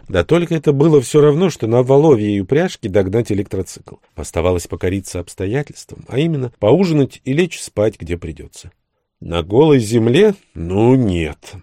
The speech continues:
На траве? Тем более нет. Мало ли, какие змеи в ней ползают. Или насекомые. Если на Марции водится что-нибудь вроде наших волчьих жуков, то никаких змей не надо, они уже избыточны. Может, расположиться у воды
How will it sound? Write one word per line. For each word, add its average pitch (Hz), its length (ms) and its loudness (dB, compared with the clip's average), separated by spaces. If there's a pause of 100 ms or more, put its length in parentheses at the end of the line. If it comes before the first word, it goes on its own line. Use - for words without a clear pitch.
(120)
На 90 260 -6
траве? 113 440 -6 (180)
Тем 82 200 -8
более 135 220 4
нет. 101 220 0
Мало 120 360 2
ли, 208 120 -2
какие 202 360 -2
змеи 147 380 2
в 98 80 -2
ней 101 140 0
ползают. 80 540 -8 (180)
Или 101 140 -4
насекомые. 107 720 -2 (100)
Если 85 280 -10
на 87 140 -2
Марции 90 680 -2
водится 95 500 -6
что-нибудь 92 520 -4
вроде 98 420 -2
наших 98 340 -6
волчьих 98 320 -6
жуков, 92 400 -2
то 107 160 -10
никаких 120 500 -6
змей 110 240 0
не 151 140 2
надо, 113 300 2
они 107 180 -4
уже 110 400 2 (180)
избыточны. 110 840 -6 (140)
Может, 78 560 -8
расположиться 82 640 -6
у 80 60 -6
воды 85 500 -4